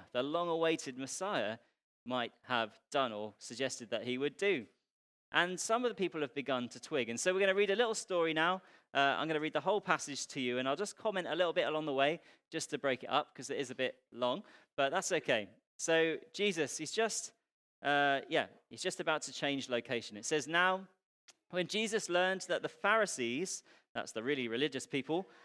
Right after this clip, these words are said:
"had heard that Jesus was making and baptizing more disciples than John, although Jesus himself did not baptize, but only his disciples, he left Judea and he departed again for Galilee.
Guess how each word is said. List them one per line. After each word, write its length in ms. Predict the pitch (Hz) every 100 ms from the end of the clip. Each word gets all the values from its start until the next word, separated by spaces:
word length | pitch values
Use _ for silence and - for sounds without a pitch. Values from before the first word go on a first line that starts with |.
| -
"had 140 | 147 147
heard 380 | 190 190 147 135
that 120 | 147
Jesus 340 | 165 156 147
was 160 | 147 131
making 460 | 151 151 151 139
and 160 | 131 127
baptizing 600 | 131 - - 147 139 131
more 420 | 123 139 156 170
disciples 540 | 175 151 160 143 135 120
than 120 | 113
John, 400 | 143 185 120 139 _ _ _ _ _ -
although 180 | 127 123
Jesus 280 | 143 147 135
himself 360 | 127 156 147
did 140 | 147 139
not 120 | 175
baptize, 480 | 139 - 151 185 -
but 160 | 147
only 160 | 127 127
his 120 | 117
disciples, 680 | 113 - 120 127 156 - - _ _ _ -
he 80 |
left 260 | 156 202 220
Judea 480 | 202 180 175 190 202
and 100 | 143
he 60 | 139
departed 600 | 143 - 165 175 180 180
again 360 | 147 139 131 127
for 100 | 143
Galilee. 520 | 196 247 156 104